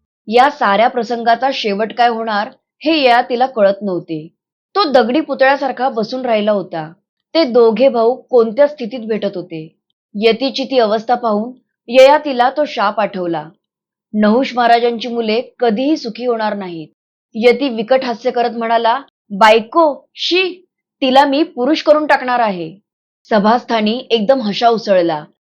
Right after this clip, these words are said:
आणि त्या पाठोपाठ भीतीचे वातावरण पसरले. पडद्याआड बसलेली ययातीची आई संतापाने ओरडली, "अमात्य, त्या वेड्याला बाहेर नेण्याची व्यवस्था करा. तो असले काहीतरी भलतं सलतं बडबडू लागला तर त्याला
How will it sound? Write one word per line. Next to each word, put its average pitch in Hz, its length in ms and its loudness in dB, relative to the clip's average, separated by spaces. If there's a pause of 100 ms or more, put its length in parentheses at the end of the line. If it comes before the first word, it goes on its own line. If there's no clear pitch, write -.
(140)
आणि 320 200 2
त्या 311 220 4
पाठोपाठ 269 580 2
भीतीचे 226 460 -4
वातावरण 226 540 -2
पसरले. 170 580 -10 (420)
पडद्याआड 240 480 6
बसलेली 240 580 -2 (240)
ययातीची 277 640 2
आई 262 180 0
संतापाने 247 580 -2
ओरडली, 190 520 -8 (340)
"अमात्य, 320 640 4 (340)
त्या 339 120 6
वेड्याला 302 460 6
बाहेर 254 380 0
नेण्याची 285 360 -4
व्यवस्था 247 360 -2
करा. 190 300 -2 (440)
तो 381 40 4
असले 302 440 2
काहीतरी 311 360 2
भलतं 247 420 -2
सलतं 302 280 0
बडबडू 269 340 2
लागला 262 400 2 (300)
तर 339 100 4
त्याला 320 220 4